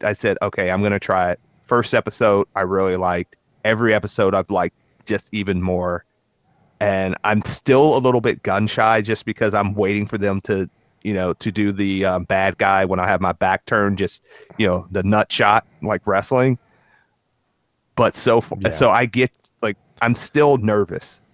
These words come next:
Speaker 1: even though people that have seen the whole show say it's just great. I'm still waiting for that. I'm, uh, it's like, <laughs> like you've gotten hit a bunch of times and you're just kinda waiting to get hit again. It's like,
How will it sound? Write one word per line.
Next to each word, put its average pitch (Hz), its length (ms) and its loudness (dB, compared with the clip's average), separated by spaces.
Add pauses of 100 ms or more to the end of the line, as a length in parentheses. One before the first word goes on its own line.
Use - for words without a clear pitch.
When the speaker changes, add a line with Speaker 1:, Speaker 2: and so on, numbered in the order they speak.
(240)
Speaker 1:
even 127 260 2
though 123 320 2 (340)
people 131 280 0
that 123 120 2
have 104 100 -4
seen 107 640 -2 (600)
the 107 100 -2
whole 113 380 2
show 104 400 0
say 101 260 -2
it's 95 180 -8
just - 300 -8
great. 92 500 -6 (800)
I'm - 140 2
still 131 320 2
waiting 98 380 -4
for 95 160 -8
that. 85 240 -6
I'm, 101 200 -4
uh, 113 140 0
it's 123 200 -4
like, 131 180 2
<laughs> - 680 -16
like 113 180 -2
you've 110 100 -4
gotten 131 220 0
hit 131 120 0
a 120 40 0
bunch 110 260 0
of 110 60 -4
times 104 280 -4
and 98 100 -6
you're 104 100 -4
just 101 180 -6
kinda 95 180 -2
waiting 98 320 -2
to 95 80 -6
get 95 140 -8
hit 98 140 -4
again. 82 280 -12
It's - 180 -10
like, 98 300 -4